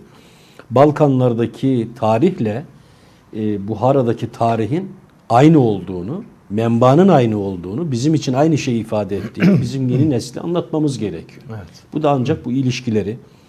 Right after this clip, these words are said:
Speaker 1: önemsiyorum mesela bu anlamda teşekkür de ediyorum. Bizim Yurt Dışı Türkler ve Akraba Topluluklar Başkanlığı diye bir teşkilatımız var, e, bu yurt dışından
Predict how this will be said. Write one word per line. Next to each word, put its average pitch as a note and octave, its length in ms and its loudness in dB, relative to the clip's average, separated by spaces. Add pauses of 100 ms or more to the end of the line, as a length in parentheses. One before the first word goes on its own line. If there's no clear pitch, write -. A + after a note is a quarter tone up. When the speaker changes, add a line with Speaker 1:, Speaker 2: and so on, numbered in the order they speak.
(340)
Speaker 1:
önemsiyorum D3+ 600 2
mesela G#2+ 360 -4
bu B2 120 2
anlamda A#2 400 -2
teşekkür A#2 520 -6
de G#2+ 60 -2
ediyorum. A#2 320 -6
Bizim B2 240 -2
Yurt B2 200 -2
Dışı A#2 220 -8
Türkler A#2 380 -4
ve A2 60 -2
Akraba A2 380 -4
Topluluklar G#2 540 -8
Başkanlığı G#2+ 560 -6
diye G2+ 220 -6 (640)
bir A2+ 60 -10
teşkilatımız D3+ 760 0
var, - 120 -12 (720)
e, A2 380 -2
bu C#3 160 0
yurt D3 220 -2
dışından A#2 500 -4